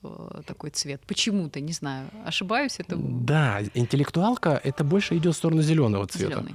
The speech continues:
Speaker 2: Конечно, интеллектуал — это, знаете, как, ну, запомнил, это зубрилка. Это как мальчик, который сидит и, получается, вот из серии, там, э, э, самый умный. То есть он знает правильный ответ на правильный вопрос. Он, он, он это зазубрил, он это заучил, это зеленый цвет.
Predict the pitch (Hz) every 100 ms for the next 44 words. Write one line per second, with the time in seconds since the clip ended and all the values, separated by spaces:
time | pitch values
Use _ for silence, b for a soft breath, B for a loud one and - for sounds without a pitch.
0 | - - 135 120 85 113 175 190 247 240
1 | 202 214 208 190 160 175 160 175 147 101
2 | 101 127 165 170 139 95 98 - B B
3 | B B B 127 165 160 190 196 - 151
4 | 160 151 156 190 - 135 139 151 135 127
5 | 123 120 - 143 123 120 113 113 117 110
6 | B B B - 110 101 165 170 151 127
7 | 98 90 90 - 135 127 165 147 143 143
8 | 135 135 131 170 139 131 131 127 123 120
9 | 123 110 - - 123 123 135 131 135 131
10 | 131 131 143 135 123 107 110 120 120 -
11 | 101 107 135 107 - 92